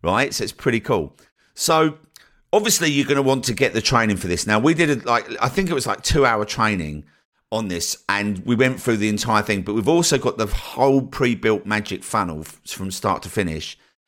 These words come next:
and we give you the software with that as well. You can build your first two funnels for free, and you don't, the software that we give is one of, is with our partner, but again, we've got, we've teamed up with them, so you don't even have to give them a credit card,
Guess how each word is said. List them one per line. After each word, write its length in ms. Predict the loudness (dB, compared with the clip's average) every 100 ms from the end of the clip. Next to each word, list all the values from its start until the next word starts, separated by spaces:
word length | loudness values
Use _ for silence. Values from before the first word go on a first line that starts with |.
| _ -2
and 280 | -2 -2 -6
we 200 | -2 -2
give 280 | 2 2 2
you 80 |
the 80 | 0
software 440 | 0 0 0 0 2
with 200 | 0 -2
that 160 | -2
as 100 | -2
well. 240 | 2 2 2
You 80 |
can 140 | -2 -2
build 320 | 4 4 2
your 80 | -2
first 360 | 0 0 0
two 160 | -2 -4
funnels 380 | -2 -2 -2 -6
for 120 | -12
free, 360 | -2 0 0 0
and 140 | -2
you 80 | -2
don't, 320 | 0 -2 -6 -16 _ _ -10
the 80 |
software 440 | -2 0 2 2 2
that 80 | 0
we 100 | 0
give 220 | 0 0
is 100 | 0
one 140 | 0
of, 200 | 0 0
is 160 | -2 0
with 140 | 0
our 140 | 2 0
partner, 480 | 0 2 2 -2
but 160 | -4 -6
again, 240 | 0 0
we've 160 | 0 -2
got, 240 | -4 -4
we've 140 | -8 -4
teamed 260 | -2 0
up 100 | 0
with 100 | 0
them, 120 | -2 -2
so 100 | -2
you 60 |
don't 160 | 0 0
even 140 | -2
have 120 | -4
to 80 | -6
give 140 | -8 -8
them 80 |
a 40 | -10
credit 360 | -6 -4 -4
card, 340 | -8 -12 -12